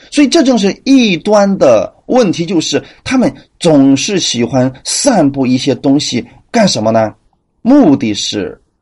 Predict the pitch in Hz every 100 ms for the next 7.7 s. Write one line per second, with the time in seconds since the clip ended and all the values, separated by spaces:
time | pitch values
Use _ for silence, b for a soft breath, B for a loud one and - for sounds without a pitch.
0 | _ _ _ - 107 98 92 104 - -
1 | - - _ _ _ _ _ _ _ _
2 | _ _ _ _ _ _ - B - 190
3 | 110 117 135 - _ - 170 117 135 -
4 | 131 135 113 98 98 - _ - 127 113
5 | 107 98 - 101 - 87 - b b 147
6 | 160 117 107 113 110 107 98 123 - -
7 | - b b - 220 208